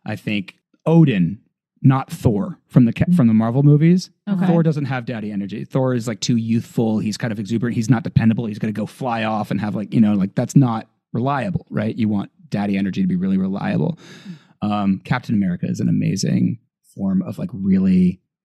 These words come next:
Speaker 1: strong, dependable masculine presence. And he takes, he d-, he takes a lot of care for people and will sacrifice himself for that, right? Um, Iron Man is a different kind of daddy, like, but not as dependable, right? Like, you c-, you might, you might feel thrilled by, by sleeping with Tony Stark, but maybe not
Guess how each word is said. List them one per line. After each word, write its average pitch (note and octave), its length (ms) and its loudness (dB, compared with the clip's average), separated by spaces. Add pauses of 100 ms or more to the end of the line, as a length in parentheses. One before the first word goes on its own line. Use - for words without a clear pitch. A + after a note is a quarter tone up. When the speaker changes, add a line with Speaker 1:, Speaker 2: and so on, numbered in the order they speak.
(140)
Speaker 1:
strong, G2 760 -2
dependable G2+ 800 2
masculine F#2+ 500 -4
presence. - 480 -4 (540)
And G#2+ 120 -4
he G#2 140 0
takes, - 300 -4 (180)
he C3+ 140 6
d-, C#3+ 140 2
he C#3+ 140 6
takes C#3+ 160 8
a C#3+ 60 4
lot G#2+ 180 -2
of G2 80 -10
care G#2 220 -6
for B2 80 -4
people D3+ 360 4
and G#2 120 -6
will - 80 -10
sacrifice - 560 -6
himself - 340 -4
for F#2+ 240 -6
that, - 280 -10 (100)
right? G3 180 -4 (460)
Um, G#2 460 -4
Iron A#2+ 260 0
Man G#2+ 240 0
is C#3+ 140 -6
a G#2+ 60 -8
different G#2+ 260 -10
kind F#2+ 180 -2
of G#2+ 80 -4
daddy, B2+ 380 0 (520)
like, - 260 -8 (540)
but D3 120 0
not D#3 420 8
as D#3 140 8
dependable, D#3 420 8
right? A#2+ 220 0
Like, B2 160 -4
you B2+ 140 0
c-, - 120 -4
you C#3+ 140 2
might, C#3+ 280 -2
you C3+ 140 -2
might C3+ 220 -4
feel B2+ 180 -2
thrilled D#3 580 4
by, B2+ 280 2
by A#2+ 280 -2
sleeping A#2+ 300 -2
with A#2 100 -2
Tony A#2 160 0
Stark, A#2+ 240 -4
but A#2 140 -4
maybe A2 200 -2
not G2+ 340 -2